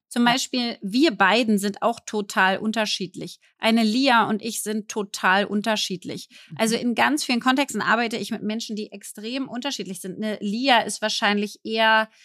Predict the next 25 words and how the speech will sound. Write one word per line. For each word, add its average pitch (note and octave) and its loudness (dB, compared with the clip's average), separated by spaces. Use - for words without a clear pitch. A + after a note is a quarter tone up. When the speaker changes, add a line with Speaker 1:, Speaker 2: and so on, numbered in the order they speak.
Speaker 1:
ein A3 -2
Stabilizer G3+ 4
und G#3 -4
ein G#3 0
Unifier, A3 2
so, A3+ 0
Speaker 2:
Mhm. C4+ -8
Speaker 1:
ähm, A3 4
und A#3+ 0
nicht B3+ 2
so A3+ 0
sehr A3 6
der, G#3+ 6
der G#3+ 0
Innovator. A3+ 2
Und A#3+ 2
das B3+ -2
heißt, C4+ 6
die A#3+ 2
hat B3+ 2
ein C4+ 2
anderes E4 2
Skillset C4+ 2
und A#3+ -2
trotzdem C#4+ 2